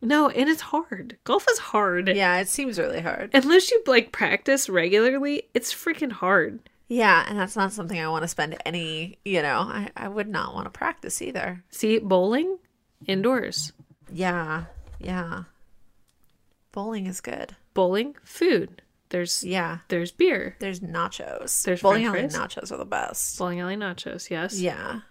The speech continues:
Speaker 1: So we did that. That was a movie with, that we saw.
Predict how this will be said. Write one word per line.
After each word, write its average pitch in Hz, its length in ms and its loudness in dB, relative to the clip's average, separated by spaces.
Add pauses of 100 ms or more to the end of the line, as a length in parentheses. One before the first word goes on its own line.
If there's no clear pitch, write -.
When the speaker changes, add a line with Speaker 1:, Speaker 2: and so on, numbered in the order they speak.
(440)
Speaker 1:
So 208 420 6
we 214 260 2
did 185 180 4
that. 170 260 2
That 208 120 2
was 196 120 -4
a 196 40 0
movie 170 260 2
with, 165 160 -4
that 170 120 0
we 175 100 -2
saw. 165 260 -4